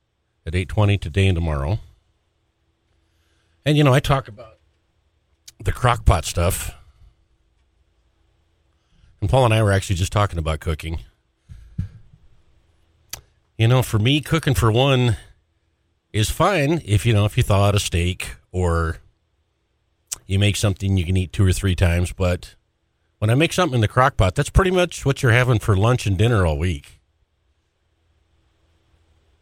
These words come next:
And we're doing a contest where you share your favorite beef recipe. It can be a steak rub. It can be a soup made with beef, uh, tailgating favorites.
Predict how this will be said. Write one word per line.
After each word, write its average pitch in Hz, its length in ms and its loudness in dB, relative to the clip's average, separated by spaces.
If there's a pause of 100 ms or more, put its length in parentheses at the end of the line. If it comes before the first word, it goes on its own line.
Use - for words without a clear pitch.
(640)
And 90 260 -2
we're 113 80 2
doing 107 200 2
a 98 60 0
contest 107 580 0
where 98 80 4
you 87 120 0
share 104 240 0
your 92 140 0
favorite 95 400 0 (440)
beef 196 220 0
recipe. 98 560 0 (760)
It 90 100 -4
can 90 100 0
be 78 100 -2
a 78 60 -6
steak - 380 -2
rub. 117 320 4
It - 80 4
can 87 100 -2
be 110 120 -2
a 160 60 -2
soup - 280 -2
made 110 240 -2
with 95 160 -2
beef, 101 340 2 (800)
uh, 73 220 -6 (120)
tailgating 117 640 0
favorites. 104 680 0